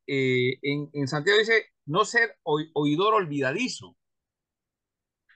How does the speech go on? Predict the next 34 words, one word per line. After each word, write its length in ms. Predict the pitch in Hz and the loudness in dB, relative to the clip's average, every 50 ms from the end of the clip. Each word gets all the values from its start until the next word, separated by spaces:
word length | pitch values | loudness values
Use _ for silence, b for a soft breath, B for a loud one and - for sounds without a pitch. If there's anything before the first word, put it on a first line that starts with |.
| b _ | b _
que 100 | - 147 | -4 -2
se 140 | 131 151 139 | 0 0 0
mira 260 | 160 190 214 226 226 | 2 2 2 2 2
en 60 | 214 | 0
el 120 | 180 156 151 | 0 0 0
espejo 440 | 147 147 - 240 247 247 - 202 180 | -2 -2 -2 -4 -4 0 0 2 2
y 60 | 170 | 2
olvida 300 | 165 165 180 202 214 196 | 2 0 0 0 -2 -2
su 100 | 185 175 | -4 -4
rostro. 500 | 175 202 226 214 - - - 101 - _ - | -2 -2 -2 -4 -4 -8 -12 -14 -14 _ -4
No, 140 | 147 180 | -2 0
no, 160 | 190 190 185 180 | 0 0 -2 -2
no, 140 | 170 147 | -2 -4
no 200 | 139 143 165 196 | -2 -2 -2 -2
seamos 420 | 190 - - 214 202 202 196 190 185 | -2 0 0 0 0 0 0 0 0
de 100 | 202 208 | 0 0
eso. 160 | 202 - - | -2 -4 -12
O 40 | - | -10
sea, 300 | - 151 135 - - _ _ _ _ _ _ _ _ - | -4 -4 -4 -4 -6 _ _ _ _ _ _ _ _ -6
el 220 | - 127 131 127 | -6 -6 -4 -4
tema 260 | - 269 294 370 370 | -4 -4 -2 -2 0
de 80 | 320 190 | 0 0
escuchar, 720 | 143 127 - - - 135 120 - - 180 185 202 208 - - _ _ _ _ _ _ _ _ _ _ _ _ _ _ _ _ _ _ _ _ _ _ _ | -2 -4 -8 -10 -8 -8 -8 -4 -2 -2 0 -2 -2 -6 -12 _ _ _ _ _ _ _ _ _ _ _ _ _ _ _ _ _ _ _ _ _ _ _
y 160 | - 160 196 | -4 -2 -2
es, 200 | 254 254 - - - | -2 -2 -6 -4 -2
es 120 | 202 233 | -2 0
la 120 | 269 262 208 | 0 0 -2
vida 260 | 180 220 240 247 240 | -2 0 0 2 4
de, 120 | 220 190 | 4 2
del 280 | 156 - 131 127 120 110 | 2 0 -4 -4 -4 -4
cristiano, 400 | - 110 - - 202 202 190 143 | -8 -12 -4 -2 -2 0 0 -2
o 40 | 117 | -4
sea, 220 | - 160 143 - - | -4 -4 -4 -4 -8
escucha, 840 | 110 104 - - _ - - 254 277 262 - - 143 160 - - | -10 -12 -12 -12 _ -12 -8 -6 -6 -4 0 0 0 0 0 -6